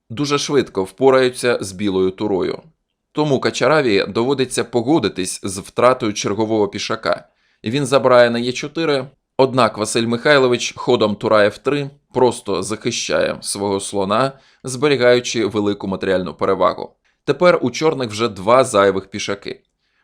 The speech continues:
В принципі, можна було вже здатися, оскільки на гросмейстерському рівні така позиція є просто безперспективною для білих.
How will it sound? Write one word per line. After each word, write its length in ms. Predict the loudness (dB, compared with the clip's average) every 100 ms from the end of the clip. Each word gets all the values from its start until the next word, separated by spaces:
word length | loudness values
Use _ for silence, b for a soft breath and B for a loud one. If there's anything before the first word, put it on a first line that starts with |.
| -14
В 120 | -10
принципі, 500 | 0 0 0 -4 -4
можна 380 | 0 2 0 -2
було 260 | -2 -2
вже 200 | -2 -2
здатися, 680 | -2 2 2 2 -2 0 0 -4 -14
оскільки 560 | -14 -8 -8 -6 -4 0
на 220 | 0 0
гросмейстерському 880 | -2 -6 -4 -4 -4 -8 -6 -6 -2
рівні 320 | -2 -2 -6 b b b
така 280 | -6 0 -2
позиція 680 | -2 -4 -4 -2 0 2 2 -2
є 500 | -4 2 2 0 -6 -6
просто 360 | -4 -4 -6
безперспективною 1000 | -2 -2 -2 -8 -8 -10 -4 -2 -2 -4
для 160 | -2 -4
білих. 420 | -2 0 0 -2